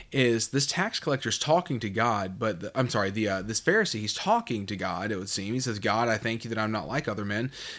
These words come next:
but it's all about him comparing himself to other people.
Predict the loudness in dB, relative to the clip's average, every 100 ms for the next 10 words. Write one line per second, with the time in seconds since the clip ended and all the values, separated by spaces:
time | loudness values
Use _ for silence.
0 | 4 4 6 4 6 4 4 2 4 4
1 | 0 0 2 2 0 0 0 0 -2 -4
2 | -4 -2 -4 -4 -8